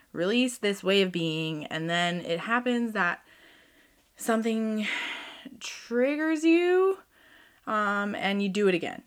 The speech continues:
And then you're like, "Oh, shit." Okay, <laughs> right? So, and that's, that's basically what a karmic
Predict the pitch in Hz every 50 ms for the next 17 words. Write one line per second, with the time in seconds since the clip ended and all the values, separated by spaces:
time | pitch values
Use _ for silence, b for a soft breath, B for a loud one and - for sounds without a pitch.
0 | _ - 160 147 147 147 - - - - - - - - - - - - - -
1 | _ B B B B B B B 185 190 - - - 208 226 226 202 214 240 220
2 | 208 214 - 208 - 226 214 208 220 214 226 262 254 - - - 185 190 196 214
3 | 214 233 220 220 220 - 220 220 220 208 196 185 180 175 165 175 170 - - 165
4 | 165 170 170 165 165 160 - -